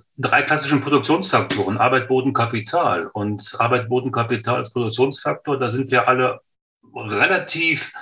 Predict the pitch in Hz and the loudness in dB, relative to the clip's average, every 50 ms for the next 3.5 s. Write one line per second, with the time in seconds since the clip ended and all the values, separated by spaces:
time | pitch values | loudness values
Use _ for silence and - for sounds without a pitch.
0 | - - - - - - - - - - _ _ _ - - 175 - - - 202 | -14 -14 -14 -14 -14 -14 -16 -18 -20 -20 _ _ _ 2 2 2 2 2 2 2
1 | 202 202 196 165 156 156 135 - - - - 151 151 156 156 - - - - - | 4 4 2 4 2 2 2 0 -4 -4 0 2 2 2 2 -2 -4 -4 -4 -4
2 | - 131 - 151 147 143 139 139 135 139 117 135 131 131 127 117 113 113 104 101 | -6 -4 0 2 4 4 4 2 0 0 0 2 2 2 2 2 2 2 4 4
3 | 120 151 185 185 - - - - - - | 4 4 4 2 -2 -6 -10 -8 -6 -2